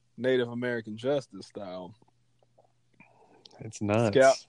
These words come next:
Speaker 1: scalping people and stuff. That's intense to me. <laughs>
Speaker 2: Have you
Speaker 1: Yeah.
Speaker 2: seen, um, what was it, Savages?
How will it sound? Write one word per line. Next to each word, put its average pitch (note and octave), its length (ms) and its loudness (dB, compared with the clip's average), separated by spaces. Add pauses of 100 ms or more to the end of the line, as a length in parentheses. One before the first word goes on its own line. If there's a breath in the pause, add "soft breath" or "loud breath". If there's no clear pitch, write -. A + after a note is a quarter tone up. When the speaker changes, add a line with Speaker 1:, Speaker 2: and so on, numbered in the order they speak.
Speaker 1:
scalping C3 540 -2
people G#2+ 360 -14
and G#2 120 -18
stuff. - 260 -10
That's D3 240 -8
intense G2+ 480 -14
to - 100 -12
me. A2+ 160 -6 (120)
<laughs> G#2 140 -6 (1800)
Speaker 2:
Have B2+ 240 -4
you D#3 200 4
Speaker 1:
Yeah. - 20 0
Speaker 2:
seen, D#3+ 640 2
um, A#2 560 4
what B2+ 160 4
was A2+ 120 2
it, F#2+ 100 -2
Savages? C3+ 840 4